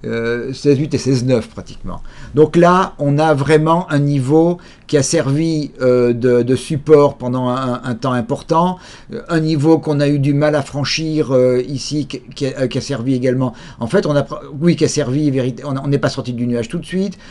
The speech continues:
on est ressorti, on a essayé d'y revenir, on n'a pas réussi. Et là, euh, on est, on est venu toucher le niveau. Et là, on a vraiment commencé à dégouliner, entre guillemets, le long du nuage.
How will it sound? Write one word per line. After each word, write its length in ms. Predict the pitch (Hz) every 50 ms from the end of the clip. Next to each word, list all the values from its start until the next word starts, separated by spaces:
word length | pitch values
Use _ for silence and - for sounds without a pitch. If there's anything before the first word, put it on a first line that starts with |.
| - - -
on 160 | 120 123 127
est 80 | 127
ressorti, 580 | 123 123 127 123 - 175 170 - - 170 185 185
on 100 | 175 131
a 40 | 123
essayé 220 | 120 117 - 135 127
d'y 120 | 120 131
revenir, 420 | 117 127 156 165 160 175 190 180
on 60 | 160 127
n'a 120 | 127 120
pas 120 | - 127
réussi. 420 | 120 120 127 131 - - 202 214 214 - - - -
Et 100 | - 139
là, 360 | 147 165 170 180 196 202 214 - -
euh, 140 | 131 135 135 131 -
on 160 | 151 147 139
est, 140 | 139 139 143 - -
on 120 | 147 135
est 80 | 135 135
venu 280 | 127 165 165 151 156
toucher 340 | 151 - 180 - - 185 175
le 100 | 156 147
niveau. 520 | 135 127 127 127 113 131 139 151 185 220 - - - - - - - - - -
Et 100 | 113 127
là, 340 | 135 143 156 180 202 202 -
on 160 | - 147 139
a 180 | 139 139 135 135
vraiment 420 | 127 123 139 165 180 185 185 175
commencé 380 | 170 180 165 160 151 - - 170
à 60 | 147
dégouliner, 640 | 131 143 139 135 143 143 139 143 139 147 147 143
entre 200 | 135 123 117 123
guillemets, 360 | 127 117 123 127 127 127 127 120
le 100 | 120 117
long 160 | 123 123 120
du 160 | 113 113 113
nuage. 400 | 110 117 123 135 156 180 190 202